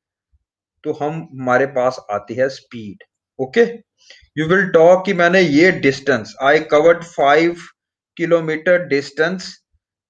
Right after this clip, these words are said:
in one hour, तो मेरी speed क्या हो जाएगी? Five kilometer per hour। इसका मतलब समझ लग रहा है कि मेरी एक घंटे में मैं कितना distance cover करता हूं? पांच।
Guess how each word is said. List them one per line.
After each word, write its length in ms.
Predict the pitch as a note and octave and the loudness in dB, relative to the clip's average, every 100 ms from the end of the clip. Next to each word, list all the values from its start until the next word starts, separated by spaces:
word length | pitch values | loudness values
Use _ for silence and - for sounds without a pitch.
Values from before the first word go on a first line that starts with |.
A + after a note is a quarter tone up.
| - | -10
in 160 | E3 G3 F#3+ - _ _ _ A#2+ A#2 | -8 -6 -10 -16 _ _ _ -12 0
one 240 | C3+ E3 | 2 2
hour, 500 | F3 - A2+ G2 F2+ - - - | -2 -8 -6 -6 -8 -14 -18 -8
तो 80 | |
मेरी 220 | D#3 D#3+ F3+ | -4 0 -2
speed 380 | F3+ F3 F3 | -4 -8 -4
क्या 100 | E3+ | 2
हो 60 | F3 | 2
जाएगी? 260 | C3+ B2+ B2+ | 2 -4 -8
Five 480 | - C3+ C#3 D3+ - | -4 0 2 0 -6
kilometer 580 | C#3+ C#3+ C#3 C3+ D3+ G3+ A3 _ _ _ _ _ - | -6 -4 -4 -4 0 0 -2 _ _ _ _ _ -2
per 140 | E3 E3+ - - | 2 2 -2 -12
hour। 260 | G2 F2 _ _ _ _ - | -14 -14 _ _ _ _ -18
इसका 240 | C3+ F#3+ | -4 -2
मतलब 240 | F3+ G3 | 0 0
समझ 220 | G3 G3+ G3+ | 2 0 0
लग 160 | G3 | 2
रहा 120 | A#3 | 0
है 100 | B3+ - _ _ _ _ _ _ _ _ _ _ | 0 -6 _ _ _ _ _ _ _ _ _ _
कि 80 | - | -10
मेरी 300 | E3+ E3+ G3+ | -2 -2 -2
एक 380 | G#3+ E3+ F3 F3+ | -4 -2 -2 -2
घंटे 500 | F3+ D3 C#3+ D3+ D#3+ | -2 -2 -2 -4 -4
में 180 | D#3+ E3 | -4 -4
मैं 200 | E3 D#3+ | -4 -4
कितना 300 | F#3 F#3 G3+ | -8 -4 -2
distance 400 | F#3 F3 F3 D#3+ | -2 -4 -8 -4
cover 220 | D#3 C#3+ | -4 -2
करता 300 | C3 A2+ G2+ | -4 -4 -6
हूं? 120 | G2 | -16
पांच। 680 | G2+ _ - E2 - _ _ | -18 _ -18 -18 -20 _ _